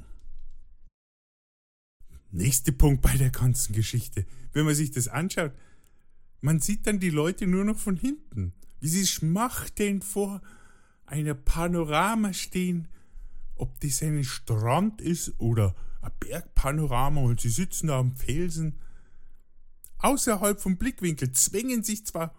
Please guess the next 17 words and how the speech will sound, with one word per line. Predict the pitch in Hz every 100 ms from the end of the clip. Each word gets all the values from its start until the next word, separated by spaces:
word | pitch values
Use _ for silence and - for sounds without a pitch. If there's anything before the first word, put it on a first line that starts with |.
| -
hunderte | - 302 330 311 254 208
von | - 190 175 165 - - - -
Influencers | 233 285 - 185 185 233 - 180 170 -
drauf, | 156 165 - -
endlich | 170 175 175 -
auch | 208 277 320
ein | 214 190 175 -
Einsamkeitsbild | 143 202 240 202 185 170 - 165 165 - - 196 -
zu | 180
machen, | 170 175 - 233 - - - - -
aber | - 117
jetzt | 104 143 -
ist | 113 131 -
halt | 127 127 127
derjenige | 185 208 - 120 98 95
da | 90 87
dran. | - - -